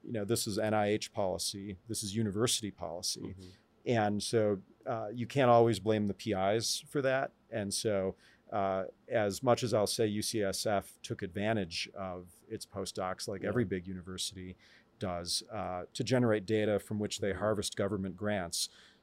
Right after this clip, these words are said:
Speaker 1: uh, and then they take half the grant as overhead to keep the lights on,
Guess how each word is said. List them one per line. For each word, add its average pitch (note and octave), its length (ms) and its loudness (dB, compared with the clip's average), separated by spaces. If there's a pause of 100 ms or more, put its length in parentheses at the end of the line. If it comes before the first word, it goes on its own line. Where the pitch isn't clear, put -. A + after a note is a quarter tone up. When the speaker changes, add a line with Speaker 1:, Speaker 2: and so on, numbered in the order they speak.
(120)
Speaker 1:
uh, F2+ 380 -4
and A#2 140 2
then A#2+ 100 4
they A2 140 4
take A2 340 0 (540)
half B2+ 320 6
the A2+ 80 0
grant A2 280 2
as G2 120 -4
overhead G#2+ 480 2
to F2+ 80 -14
keep - 220 -10
the - 60 -8
lights G#2+ 380 2
on, E2+ 300 -6